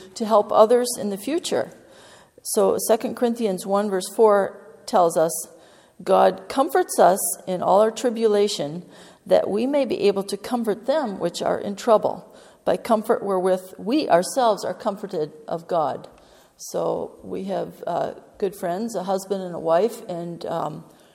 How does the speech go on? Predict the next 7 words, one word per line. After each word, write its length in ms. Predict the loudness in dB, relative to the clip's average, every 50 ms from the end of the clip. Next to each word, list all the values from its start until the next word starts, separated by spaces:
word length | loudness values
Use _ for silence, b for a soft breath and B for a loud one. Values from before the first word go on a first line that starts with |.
| b b b b b -10
they 200 | -4 -4 -4 -4
both 380 | -4 -2 0 2 4 4 2 0 -2 -10 -8
in 160 | -6 -6 -2
their 200 | -2 -2 -2 -2
childhood 920 | -4 -8 0 2 4 6 6 4 4 2 0 -2 0 0 0 -2 -2 -8 -14 -16 -16 -16
were, 460 | -10 -6 -4 -2 -2 -2 -4 -4 -8 -10 -8
um, 380 | -8 -6 -6 -6 -6 -8 -14